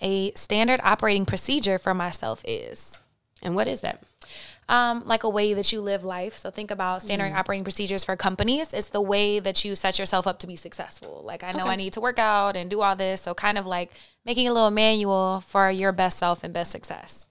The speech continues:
Speaker 2: I like that. That's probably kind of what we do in, in a similar way, too.
Speaker 1: Mm-hmm.
Speaker 2: Um, one person said they learned that they've been burning their candle at three ends and they need to do something about it.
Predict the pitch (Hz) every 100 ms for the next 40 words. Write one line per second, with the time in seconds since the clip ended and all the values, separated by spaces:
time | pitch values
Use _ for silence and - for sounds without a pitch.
0 | _ 349 202 226 220 - - - - 165
1 | 160 160 156 151 - _ 160 156 160 156
2 | 160 151 147 143 - 151 - 151 147 147
3 | 143 - 151 139 - - _ 196 202 196
4 | 190 190 - - 202 247 233 262 220 185
5 | 185 185 170 180 196 214 185 165 160 175
6 | 196 180 165 165 196 185 147 - 175 208
7 | 160 143 - 147 143 143 139 - 147 151
8 | 139 147 156 147 147 - 131 - 156 190
9 | 196 269 143